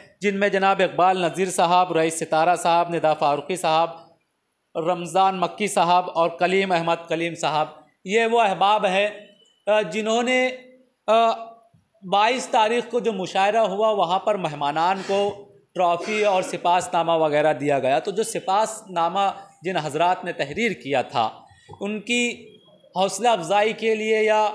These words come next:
उनका शुक्रिया अदा करने के लिए आज की इस नशिस्त में उनका भी इस्तकबाल किया जाना है।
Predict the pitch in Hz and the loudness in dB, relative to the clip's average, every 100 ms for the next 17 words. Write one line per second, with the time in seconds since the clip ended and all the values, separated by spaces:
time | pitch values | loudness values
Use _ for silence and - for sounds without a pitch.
0 | - - 202 202 233 - 226 254 277 269 | -8 -14 -10 -2 -2 0 -4 -2 2 2
1 | 190 196 185 175 185 190 190 180 180 185 | 4 2 0 -2 -2 -4 -2 -2 0 2
2 | 175 180 - 185 - 160 180 165 180 165 | 2 0 -2 -8 -6 -6 -6 -10 -8 -8
3 | 151 165 175 175 - 135 123 139 131 127 | -2 0 0 -2 -4 -6 0 0 0 -2
4 | 123 123 123 143 117 113 - | -2 0 0 0 0 -4 -8